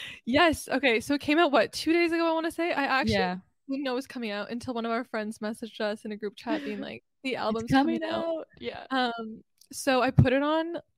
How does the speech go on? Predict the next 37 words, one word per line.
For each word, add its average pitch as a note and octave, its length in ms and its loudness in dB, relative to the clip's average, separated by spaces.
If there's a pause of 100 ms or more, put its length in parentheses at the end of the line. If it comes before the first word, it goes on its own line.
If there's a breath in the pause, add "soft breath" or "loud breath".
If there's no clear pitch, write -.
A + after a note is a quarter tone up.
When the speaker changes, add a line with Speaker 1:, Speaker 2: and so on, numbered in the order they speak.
(300)
Speaker 1:
yesterday C#4+ 1200 -6
'cause - 180 -8
we C4+ 60 2
were C4+ 100 4
traveling C4+ 480 0
yesterday A3+ 420 -4
to A3 600 -6 (440)
get A3+ 200 -4
to A3 300 -6
Tirana. G#3 500 -4
So B3+ 140 -6
now C#4 80 2
I'm E4 100 2
in D#4+ 80 0
Tirana, A3 520 -2
by G#3 100 0
the G#3 80 -4
way, G#3+ 260 -4
update. A#3+ 340 -6
Speaker 2:
Yes, A3+ 220 -10
Speaker 1:
We C4 80 -4
took C4+ 140 -2
a B3 40 8
Speaker 2:
sorry. G#3+ 280 0
Speaker 1:
bus. - 160 -14 (340 loud breath)
And B3+ 120 -4
so C#4 120 2
on B3 100 4
the B3 80 2
bus, A#3 280 2
I C4 60 0
listened A#3 340 -8
to B3 100 -4
a A#3 60 -4
couple A#3+ 320 -4
of, C4+ 140 -4 (260)
like, B3+ 260 -6